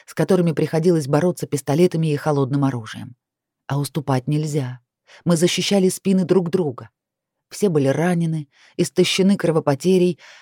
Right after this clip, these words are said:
но на перевязку не находилось времени. Мы могли лишь усилить броню в месте повреждения, но так она сжирала силу резерва.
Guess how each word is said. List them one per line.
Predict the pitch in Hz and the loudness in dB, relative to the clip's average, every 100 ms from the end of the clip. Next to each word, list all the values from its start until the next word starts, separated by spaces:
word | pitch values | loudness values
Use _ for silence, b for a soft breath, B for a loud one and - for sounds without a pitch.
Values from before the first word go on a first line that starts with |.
| B - | B -2
но | 170 | 2
на | 208 | 4
перевязку | 208 196 226 220 208 | 4 4 4 2 0
не | 196 | 2
находилось | 185 190 170 196 185 | 0 2 2 2 2
времени. | 123 120 104 104 123 _ _ _ _ _ _ _ _ | -2 -4 -6 -10 -16 _ _ _ _ _ _ _ _
Мы | - 202 | 0 2
могли | 214 214 | 4 4
лишь | 220 214 208 | 4 4 2
усилить | 196 208 196 | 0 0 2
броню | 185 202 208 226 | 2 2 4 4
в | 123 | 2
месте | 147 131 - | -2 -2 -4
повреждения, | 135 143 143 143 131 131 127 B B B B _ | -2 0 0 0 0 0 -2 B B B B _
но | 180 170 - | -2 -2 -2
так | 214 208 | -2 0
она | 175 170 175 | 0 0 -2
сжирала | - 139 151 156 160 151 | -6 -4 -2 0 0 -2
силу | - 147 143 | -4 -2 0
резерва. | 139 120 95 120 - | -2 -4 -10 -14 -20